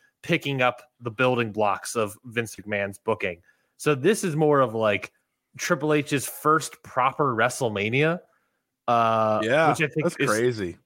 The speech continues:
Speaker 1: very interesting, and it's gonna be ve-, I'm very intrigued about how he treats, uh, WrestleMania this
Speaker 2: And we
Speaker 1: year,
Speaker 2: have
Speaker 1: this upcoming
Speaker 2: Gunther.
Speaker 1: year. And we got Gunther in some
Speaker 2: I
Speaker 1: sort of
Speaker 2: just, I
Speaker 1: match.
Speaker 2: always like to, I always like to bring him up just 'cause he's awesome. Uh, maybe that's where he lost.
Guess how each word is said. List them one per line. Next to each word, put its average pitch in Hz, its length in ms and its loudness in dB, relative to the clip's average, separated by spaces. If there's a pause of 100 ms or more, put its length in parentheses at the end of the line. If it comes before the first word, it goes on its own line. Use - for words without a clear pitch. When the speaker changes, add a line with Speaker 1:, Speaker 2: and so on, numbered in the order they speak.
(260)
Speaker 1:
very 151 420 2
interesting, 113 540 -4
and 110 40 -4
it's 107 80 -10
gonna 127 140 -2
be 120 140 0
ve-, 117 180 -2
I'm 160 220 2
very 143 220 2
intrigued 120 360 -2
about 113 240 0 (220)
how 139 240 0
he 117 160 -8
treats, 113 500 -6 (320)
uh, 104 280 2
WrestleMania 101 720 -4
this 90 120 -4
Speaker 2:
And 180 100 4
we 214 80 6
Speaker 1:
year, 185 80 4
Speaker 2:
have 143 40 -2
Speaker 1:
this - 100 -2
upcoming 185 140 4
Speaker 2:
Gunther. 95 320 -4
Speaker 1:
year. 90 100 -8 (500)
And 190 100 4
we 269 80 2
got 277 160 2
Gunther 262 520 2 (120)
in 165 220 2
some 202 160 2
Speaker 2:
I - 20 -10
Speaker 1:
sort 240 160 -2
of - 40 -2
Speaker 2:
just, 185 40 2
I - 40 6
Speaker 1:
match. 175 60 4
Speaker 2:
always 170 160 0
like 143 140 -4
to, 135 160 -8
I 143 140 0
always 185 220 4
like 123 140 -6
to 123 60 -12
bring 104 260 -6
him 110 180 -4
up 98 180 -4
just - 200 -18
'cause 101 140 -10
he's 92 160 -8
awesome. 92 380 -6 (480)
Uh, 107 160 2
maybe 175 200 4
that's 185 180 4
where 175 120 4
he 165 60 4
lost. 156 240 4